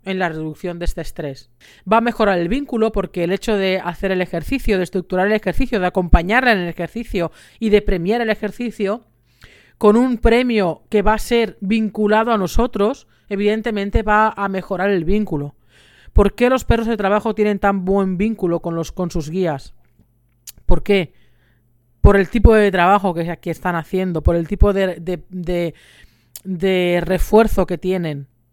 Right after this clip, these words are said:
Ningún perro de trabajo usa comida para trabajar. Ninguno. Ninguno. Una, una cosa es,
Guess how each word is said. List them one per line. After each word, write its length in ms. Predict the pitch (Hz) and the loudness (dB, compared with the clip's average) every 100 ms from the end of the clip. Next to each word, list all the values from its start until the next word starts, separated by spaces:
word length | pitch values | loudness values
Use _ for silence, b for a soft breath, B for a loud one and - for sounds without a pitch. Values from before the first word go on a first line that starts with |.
| _ _ _ - | _ _ _ 0
Ningún 320 | 214 220 233 | 2 2 4
perro 280 | 220 214 208 | 4 6 2
de 200 | 190 175 | 2 0
trabajo 540 | 165 160 196 - 165 | -2 -2 -2 -2 -4
usa 300 | 160 165 180 | 0 2 2
comida 380 | 165 160 175 151 | 0 -4 -2 -4
para 180 | 151 156 | -6 -8
trabajar. 540 | 151 151 - 160 - _ _ - | -8 -10 -8 -8 -8 _ _ -6
Ninguno. 460 | 180 190 185 147 - - _ _ _ _ _ _ - | 0 2 2 -2 -12 -20 _ _ _ _ _ _ -14
Ninguno. 440 | 170 170 180 143 - - _ - | -6 -2 -2 -2 -10 -20 _ -12
Una, 220 | 180 202 | -10 -2
una 160 | 208 214 | 0 2
cosa 340 | 226 220 190 | 0 0 -2
es, 180 | 233 - | -4 -8